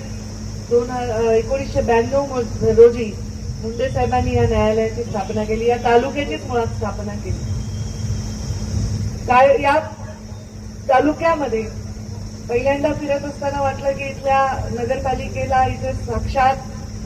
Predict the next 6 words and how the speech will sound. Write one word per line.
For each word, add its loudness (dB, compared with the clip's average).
बारा 4
ज्योतिर्लिंगांपैकी -6
एक -8
ज्योतिर्लिंग 0
आमचे 0
वैद्यनाथ 0